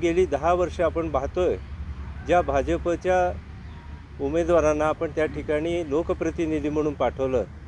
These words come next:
त्यांनी या भागाचा विकास कसा केला याची आपणा सर्वांना माहिती आहे. या भागातला विकास तर झालाच नाही, परंतु शहरातल्या कोणत्याही चांगल्या योजना होत्या त्याही बंद पाडल्या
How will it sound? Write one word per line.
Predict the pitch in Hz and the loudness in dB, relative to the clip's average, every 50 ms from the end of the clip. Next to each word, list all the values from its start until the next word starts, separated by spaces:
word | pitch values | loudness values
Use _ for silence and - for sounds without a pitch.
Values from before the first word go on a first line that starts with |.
| - - - - - - - - - - - - - - - - - - | -14 -12 -14 -14 -14 -14 -14 -14 -14 -14 -14 -16 -14 -14 -14 -14 -8 -2
त्यांनी | - 143 151 160 185 196 180 | 0 0 2 4 4 4 4
या | 165 160 160 | 4 4 4
भागाचा | 147 147 143 135 147 160 - 170 165 160 | 4 2 2 2 2 0 2 2 2 2
विकास | 160 143 135 - 156 156 151 - | 2 0 -2 -2 -2 -2 -2 -4
कसा | - 139 127 - 165 156 | -6 -6 -4 -2 -2 -4
केला | 147 - 151 143 151 160 165 156 | -2 -2 -2 0 2 2 4 4
याची | 151 131 127 127 151 147 | 2 0 -2 -2 0 -2
आपणा | 131 120 - 143 143 | -2 -2 -2 -4 -4
सर्वांना | 135 - 135 127 131 139 131 139 139 | -2 -2 -2 0 0 0 0 0 -2
माहिती | 131 110 107 107 - 123 120 | -2 -2 -4 -4 -4 -2 -2
आहे. | 110 101 92 95 95 - - - - - - - - - - - - - - - - - - - - - - - - - | -2 -2 -4 -6 -10 -12 -14 -16 -16 -16 -16 -16 -14 -14 -14 -14 -14 -16 -16 -14 -14 -14 -14 -14 -14 -14 -14 -12 -4 2
या | 143 156 170 | 4 4 4
भागातला | 147 151 151 143 170 175 170 - 175 175 | 4 4 2 4 2 0 0 0 -2 0
विकास | 175 147 131 - 175 175 170 - - | 0 0 0 0 0 0 0 0 -2
तर | 175 | -4
झालाच | 151 147 151 139 143 165 170 165 - | -2 0 0 2 2 2 2 0 0
नाही, | 165 160 165 | -2 -2 -2
परंतु | 147 131 156 151 165 160 156 180 185 190 | -2 -2 -2 -2 -2 -4 -2 -2 -2 -2
शहरातल्या | 180 - 143 139 135 147 156 165 - 170 170 170 170 170 - - - - - - - - - - - - - - - - - | -2 -2 -2 0 0 0 0 0 0 0 2 2 0 -2 -6 -10 -14 -14 -14 -14 -14 -12 -12 -12 -12 -12 -12 -12 -12 -10 -4
कोणत्याही | - 147 156 151 143 196 196 190 190 202 190 170 151 - - - - - - - - - - - - - - - | 0 0 0 2 4 4 4 4 6 4 2 2 0 -4 -10 -16 -16 -16 -16 -14 -14 -14 -14 -14 -14 -12 -6 -2
चांगल्या | - 147 151 156 165 185 190 | 0 0 2 4 4 6 6
योजना | 185 180 170 160 151 143 156 165 | 6 6 4 2 0 0 2 2
होत्या | 160 151 147 - 170 165 165 | 2 2 2 0 0 0 0
त्याही | - - 147 135 139 160 180 | 0 0 0 0 2 2 0
बंद | 151 139 143 147 143 143 | 0 0 -2 0 0 -2
पाडल्या | 127 139 127 113 110 104 92 | 0 0 0 0 0 -2 -2